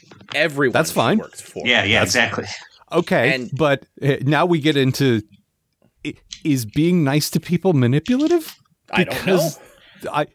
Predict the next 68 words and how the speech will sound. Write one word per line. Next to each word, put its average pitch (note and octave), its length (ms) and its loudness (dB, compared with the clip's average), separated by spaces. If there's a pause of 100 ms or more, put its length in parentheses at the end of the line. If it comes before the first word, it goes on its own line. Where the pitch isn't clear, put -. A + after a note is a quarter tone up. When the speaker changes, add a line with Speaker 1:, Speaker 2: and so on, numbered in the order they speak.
Speaker 3:
It A3+ 240 -2
Speaker 2:
you D#3+ 60 0
Speaker 3:
is D3 100 0
Speaker 2:
know. D3 40 0
Speaker 3:
if - 120 -6
you're, B2+ 520 0
if A2+ 180 -4
you're, A2 520 0
uh, G2+ 260 0
Speaker 2:
If G2 120 -2
you're C#3 140 -2
a A#2 40 -2
Speaker 3:
you - 80 -4
know, A#2+ 120 -2
the G2 120 -2
Speaker 2:
sociopath? D3+ 40 0
Speaker 3:
boss B2+ 320 0
and G#2+ 120 0
you G#2+ 80 0
know G#2+ 140 0
how A2+ 140 0
to G#2 80 -2
manage G#2 360 0
different G#2 300 -4
people A2 260 0
in F2+ 80 -2
different C3+ 260 -4
Speaker 2:
Or D3+ 40 0
Speaker 3:
ways. G#2 340 -2
Like, G2+ 180 2 (200)
eh, D#3 260 0
it's D#3 80 -2
Speaker 2:
Yeah, A2 140 0
that's C3+ 220 -4
what D#3 100 0
I C#3+ 40 0
Speaker 3:
technically A#2+ 80 0
Speaker 2:
said. G2+ 100 0
Speaker 3:
manipulation, G2+ 640 -2
but E2+ 200 -2 (640)
Speaker 2:
I E3 100 -2
said E3+ 160 -2
Speaker 3:
it's C#3 140 -4
also C3 160 0 (180)
Speaker 2:
sociopath, G#2+ 80 0
Speaker 3:
good C#3 140 0
Speaker 2:
you - 80 2
said D3 100 0
Speaker 3:
management. B2+ 200 -2
Speaker 2:
boss, F2 280 0
same A#2 320 -2
thing. - 300 -10 (320)
Speaker 1:
Well, C3 100 -6
it's - 120 -8
like, E3+ 280 -2
yeah, A3 180 0
Speaker 3:
Well. D#3 160 -4
Speaker 1:
Flag B2+ 300 -2
responds C3 460 -6
well B2+ 220 0
to, C3+ 160 -8
well B2+ 220 -4
to A#2 80 -10
praise, D3 380 -4
just - 200 -10
like C3+ 140 -2
Maggie. D#3+ 400 -2
Speaker 2:
Yeah, E4 120 -4